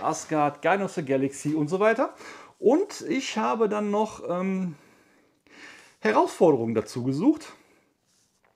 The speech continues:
Und zwar haben wir Cerebro, wir haben dreimal keine, wir haben Deadpool und wir haben Plan B.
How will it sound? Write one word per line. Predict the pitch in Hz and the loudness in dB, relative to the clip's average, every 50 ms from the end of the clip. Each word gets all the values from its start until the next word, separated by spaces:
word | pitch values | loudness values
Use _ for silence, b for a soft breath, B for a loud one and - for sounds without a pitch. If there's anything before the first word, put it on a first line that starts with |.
| _ - - | _ -8 -4
Und | 156 147 151 | -4 -4 -2
zwar | - 170 180 185 190 160 - - | 0 2 4 4 4 4 2 0
haben | 185 185 165 | -4 -2 0
wir | 147 143 139 123 117 - | 2 4 4 4 2 0
Cerebro, | - - 151 135 165 233 277 311 330 370 392 - B B B B B B B B | 2 2 4 4 4 2 2 2 0 0 -2 -6 B B B B B B B B
wir | - 151 151 | -4 -2 2
haben | 156 151 147 139 131 113 | 4 2 2 2 2 0
dreimal | - 123 135 180 240 254 277 285 277 | 2 2 2 2 2 2 0 -2 -2
keine, | - 185 180 180 196 220 254 311 311 B B B B B | -2 -6 -4 -2 -2 -2 -2 -4 -4 B B B B B
wir | 156 151 151 | -2 0 0
haben | 147 139 113 101 | 0 -2 -2 0
Deadpool | 131 147 175 - - - 226 233 262 285 - - | 0 -2 -2 -2 -8 -10 -8 -6 -6 -6 -8 -6
und | - 135 139 147 143 | -4 -2 -2 -2 -2
wir | 156 143 117 | -2 -4 -2
haben | 107 113 123 143 151 147 | -2 -4 -4 -4 -6 -8
Plan | - - 135 143 160 180 170 131 | -8 -6 -6 -4 -2 -2 -2 -2
B. | 123 123 - - | -2 -4 -4 -6